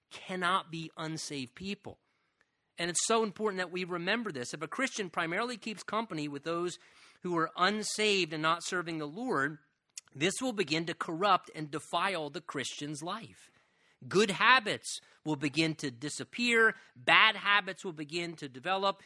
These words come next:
and you'll begin to pick up that because of too much exposure and interaction with morally evil people.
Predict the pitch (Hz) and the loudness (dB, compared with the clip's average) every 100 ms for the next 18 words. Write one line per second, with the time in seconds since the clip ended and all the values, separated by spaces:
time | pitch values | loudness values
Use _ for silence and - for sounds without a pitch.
0 | - - 147 156 139 160 160 135 - 208 | -16 -8 -6 -4 -4 -6 -6 -8 -8 -6
1 | - 196 - 139 143 151 139 160 135 127 | -2 -4 -2 0 0 0 -6 -8 -8 -10
2 | - - 226 233 196 190 175 - - 180 | -10 -8 -6 -2 -2 -2 -6 -6 -6 -4
3 | 185 175 151 156 160 156 147 160 190 - | -2 -2 -6 -6 -8 -4 2 2 2 -4
4 | 135 131 - _ - 143 139 131 151 165 | -10 -10 -14 _ -14 -12 -8 -2 2 2
5 | 170 165 160 156 131 127 127 190 214 - | 0 -6 -10 -10 -10 -8 -10 -8 -10 -10
6 | 95 | -16